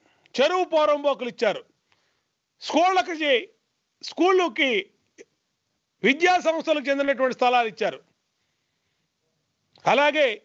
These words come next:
అన్ని రకాలుగా చట్ట ప్రకారం వినియోగం చేయకూడనటువంటి స్థలాల్ని పేదవాళ్ళకి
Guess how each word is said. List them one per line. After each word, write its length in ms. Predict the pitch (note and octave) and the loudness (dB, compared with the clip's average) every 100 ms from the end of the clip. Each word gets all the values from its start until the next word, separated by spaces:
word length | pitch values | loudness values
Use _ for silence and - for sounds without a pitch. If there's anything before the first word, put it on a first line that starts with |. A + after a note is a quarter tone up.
| _ _ _ _ _ _ _ _ _ _ _ _ _ _ _ _ _ _ _ _ _ _ _ _ _ _ _ _ - A3+ | _ _ _ _ _ _ _ _ _ _ _ _ _ _ _ _ _ _ _ _ _ _ _ _ _ _ _ _ 0 2
అన్ని 240 | F#4+ F#4+ F#4 | 4 2 2
రకాలుగా 420 | D#4+ D#4+ D4 G3+ C#3+ _ _ _ _ _ _ _ _ - | 2 2 0 -2 -6 _ _ _ _ _ _ _ _ -2
చట్ట 260 | C#4+ - E4+ F4 | 0 0 -2 0
ప్రకారం 480 | D#4+ D#4 D4+ D4+ E4+ A#4 _ _ _ _ _ _ _ _ _ _ _ _ _ _ _ _ | 0 2 2 2 -2 -6 _ _ _ _ _ _ _ _ _ _ _ _ _ _ _ _
వినియోగం 800 | C#3+ C4 F4 F#4 F4 F4 F4 E4+ C4+ - | 0 2 4 4 2 0 -2 -4 -6 0
చేయకూడనటువంటి 800 | D4+ F#4+ G4 F#4+ F4 E4 D#4 C#4 | 2 4 2 2 0 0 -2 -2
స్థలాల్ని 600 | B3+ C#4 C4 A#3+ G3 - _ _ _ _ _ _ _ _ _ _ _ _ _ _ _ _ _ _ _ _ - | 0 2 0 0 -6 -8 _ _ _ _ _ _ _ _ _ _ _ _ _ _ _ _ _ _ _ _ 0
పేదవాళ్ళకి 720 | A#3 C#4+ D4 C#4+ C4+ B3+ B3 | 2 4 2 2 2 0 -2